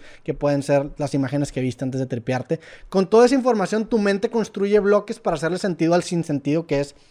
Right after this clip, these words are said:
la sobreestimulación de tu cabeza. Entonces, tú mismo te puedes contar la historia que tú creas.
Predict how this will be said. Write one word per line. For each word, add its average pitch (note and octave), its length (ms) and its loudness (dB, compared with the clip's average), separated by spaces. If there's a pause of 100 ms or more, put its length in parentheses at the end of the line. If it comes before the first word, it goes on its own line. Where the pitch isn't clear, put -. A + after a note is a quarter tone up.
(360)
la C#3+ 160 -2
sobreestimulación C#3 800 0
de C#3+ 80 -4
tu D#3 120 -6
cabeza. C#3 400 -2 (440)
Entonces, D3 460 -2
tú G#3 100 2
mismo G#3 400 6
te G#3 120 0
puedes E3+ 340 4
contar E3+ 300 0
la F3 60 2
historia F3+ 260 0
que F3 100 -4
tú D3 160 -6
creas. C#3 400 0